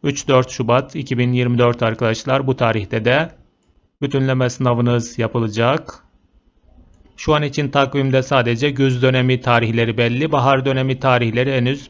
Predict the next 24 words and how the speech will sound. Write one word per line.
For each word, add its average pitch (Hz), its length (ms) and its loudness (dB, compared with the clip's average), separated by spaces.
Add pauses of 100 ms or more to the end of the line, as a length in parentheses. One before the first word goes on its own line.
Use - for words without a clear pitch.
belli 127 260 2
olmamış. 131 760 0
Belli 127 240 2
olduğunda 117 500 0
burada 117 460 0 (100)
yayınlanacak. 120 800 0
Buradan 123 400 0
takip 117 360 -2
edebilirsiniz. 113 1040 -4 (1500)
Zaten 123 480 0
bahar 120 300 2
dönemine 120 400 0
de 117 140 -2
bayağı 117 320 2
bir 123 60 0
zaman 117 420 0
var. 127 160 4
Şu - 300 -2
an 123 120 2
önümüzde 123 520 0
güz 123 280 0
dönemi 117 280 0
olduğu 120 300 0
için 143 420 -2